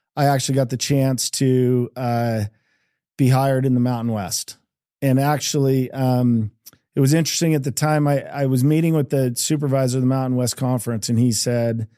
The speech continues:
"Hey, I'll give you, I'm gonna give you two options.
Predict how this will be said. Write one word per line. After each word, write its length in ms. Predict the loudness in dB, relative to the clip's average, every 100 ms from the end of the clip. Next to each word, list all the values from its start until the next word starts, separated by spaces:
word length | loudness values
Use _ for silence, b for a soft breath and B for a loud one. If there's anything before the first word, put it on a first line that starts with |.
| _ _ _ _ _ _ _ 0
"Hey, 560 | 4 4 2 0 -4 _ _ _ -2
I'll 160 | 2
give 200 | 2 4
you, 220 | 4 2 0
I'm 100 | 0
gonna 120 | 2
give 140 | 2 2
you 60 |
two 220 | 0 0 0
options. 720 | -2 -6 -10 -10 -10 -12